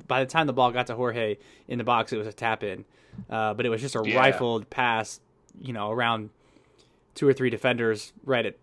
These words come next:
Speaker 1: Jorge's feet. But I thought we played well, but it was not our, it was probably, is it, is, would, is it fair to say it was probably the worst we've played in the final third in the Jeffries,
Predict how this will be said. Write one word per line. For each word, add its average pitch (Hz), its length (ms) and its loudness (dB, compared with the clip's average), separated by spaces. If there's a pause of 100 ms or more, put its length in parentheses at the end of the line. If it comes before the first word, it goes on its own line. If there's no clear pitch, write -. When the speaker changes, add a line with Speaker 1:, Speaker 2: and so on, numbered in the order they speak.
(220)
Speaker 1:
Jorge's 113 380 -2
feet. 117 300 -4
But 131 120 2
I 165 40 4
thought 226 280 4 (560)
we 165 100 0
played 165 360 2
well, 170 400 8
but 151 220 4
it 131 100 6
was 135 240 0
not 143 280 0
our, 123 480 2
it - 40 -2
was 120 120 2
probably, 196 600 4 (1000)
is - 80 -10
it, 151 160 2
is, 165 220 -2
would, 160 220 0
is 160 140 -4
it 170 100 -4
fair 190 180 6
to 220 60 4
say 196 340 6
it 170 60 2
was 170 140 0
probably 170 240 6
the 151 160 2
worst 131 360 2
we've 143 240 -4
played 135 480 6
in 135 180 -4
the 127 80 -2
final 127 280 0
third 135 520 0 (120)
in 143 160 -2
the 147 80 0
Jeffries, 143 600 -4